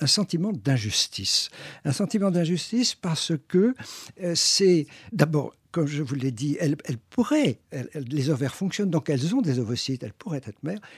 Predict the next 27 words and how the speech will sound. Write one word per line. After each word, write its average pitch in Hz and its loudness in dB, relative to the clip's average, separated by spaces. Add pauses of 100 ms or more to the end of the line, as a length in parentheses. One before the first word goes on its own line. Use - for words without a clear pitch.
Et 233 4
d'autre 185 4
part, 139 -6 (440)
il 220 4
y 175 2
a 123 -4 (180)
une 135 4
possibilité 165 2
plus 123 -4
ou 127 0
moins 123 -2
réussie, 120 -4
plus 113 -6
ou 117 -6
moins 120 -6
importante, 226 -6 (180)
de 135 -2
traitement 190 -4
de 156 2
toutes 311 2
les 127 0
autres 135 -4
formes 131 -4
de 110 -6
stérilité 110 -4
actuellement, 110 -8 (500)
excepté - -2